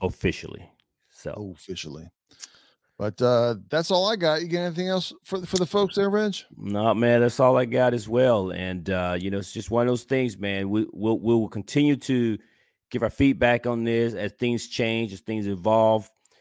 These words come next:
Speaker 1: Once we hire an official offensive coordinator, and then we'll get into some free agency talk, and then, of course, the draft talk. And so as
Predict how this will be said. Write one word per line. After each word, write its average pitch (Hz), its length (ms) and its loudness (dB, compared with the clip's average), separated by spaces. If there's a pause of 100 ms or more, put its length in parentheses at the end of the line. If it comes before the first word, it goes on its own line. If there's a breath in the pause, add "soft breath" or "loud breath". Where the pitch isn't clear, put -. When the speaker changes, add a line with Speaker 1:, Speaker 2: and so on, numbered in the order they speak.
(160 soft breath)
Speaker 1:
Once 101 220 -4
we 107 120 -4
hire 104 280 4
an 104 80 0
official 98 480 -2
offensive 101 360 -4
coordinator, 110 800 0 (500)
and 87 480 -8
then 98 160 -4
we'll 95 140 -2
get 90 200 -4
into 95 220 -6
some 87 120 -10
free 104 300 0
agency 101 360 -4
talk, 95 560 0
and 92 100 -10
then, 90 80 -8
of 87 80 -12
course, 90 200 -6
the 85 80 -12
draft 90 340 -6
talk. 90 340 -2
And 85 80 -14
so 92 260 -4 (100)
as 101 440 -2